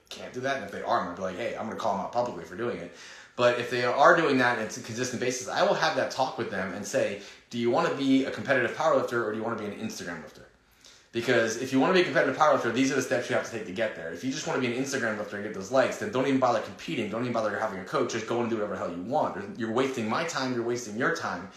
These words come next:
Just do whatever the hell you want. You're never gonna get anywhere because that's what you'd rather be, is an Instagram lifter. And that's fine. If that's what you wanna be, be it.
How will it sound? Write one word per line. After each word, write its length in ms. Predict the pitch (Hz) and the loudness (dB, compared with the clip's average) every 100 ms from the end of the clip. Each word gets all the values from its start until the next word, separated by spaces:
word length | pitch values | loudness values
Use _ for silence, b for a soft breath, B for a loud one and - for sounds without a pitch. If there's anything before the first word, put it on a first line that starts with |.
| B B - | B B -8
Just 160 | 156 - | -6 -2
do 80 | |
whatever 160 | 143 135 | 2 4
the 80 | 131 | 4
hell 160 | 131 | 2
you 80 | 110 | 0
want. 320 | 113 143 - | -2 -2 -4
You're 80 | 101 | 0
never 240 | 110 143 135 | 2 4 4
gonna 160 | 120 | 2
get 200 | 113 156 | 2 0
anywhere 220 | 135 107 | 2 2
because 220 | 107 113 113 | 2 0 0
that's 160 | 120 | -2
what 120 | 117 | -2
you'd 120 | 117 101 | -4 -2
rather 180 | 92 | -2
be, 220 | 92 139 120 | -4 -4 -4
is 100 | 95 | -2
an 100 | 131 | -4
Instagram 300 | 120 95 87 | -4 -4 -6
lifter. 200 | 85 92 | -8 -6
And 60 | |
that's 160 | 151 160 | -4 -4
fine. 240 | 156 165 160 - | -4 -4 -8 -10
If 80 | |
that's 160 | 110 110 | -8 -6
what 80 | 131 | -4
you 60 | 135 | -2
wanna 140 | 131 | -2
be, 160 | 123 117 | -2 -4
be 240 | 92 98 | -4 -6
it. 200 | - - | -6 -10